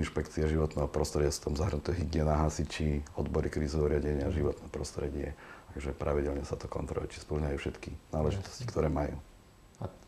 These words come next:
Speaker 2: tretia prevádzka?
Speaker 1: E, elektráreň.
Speaker 2: Elektráreň.
Speaker 1: E,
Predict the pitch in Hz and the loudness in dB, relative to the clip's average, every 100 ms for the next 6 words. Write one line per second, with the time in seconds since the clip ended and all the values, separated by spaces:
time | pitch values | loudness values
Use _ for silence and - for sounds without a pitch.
0 | - 98 - 107 120 - - - - - | 2 2 4 0 0 -6 -20 -20 -20 -12
1 | - 117 110 - 131 135 - - - 90 | -4 -4 -4 -6 -6 -8 -8 -14 4 10
2 | 95 101 101 101 98 98 98 95 92 - | 12 12 12 12 12 12 12 12 10 6
3 | - 101 - 104 92 87 82 82 - 113 | 8 8 10 10 12 10 4 0 -8 -6
4 | 98 - 76 82 90 90 87 82 | -6 -2 0 4 8 8 8 6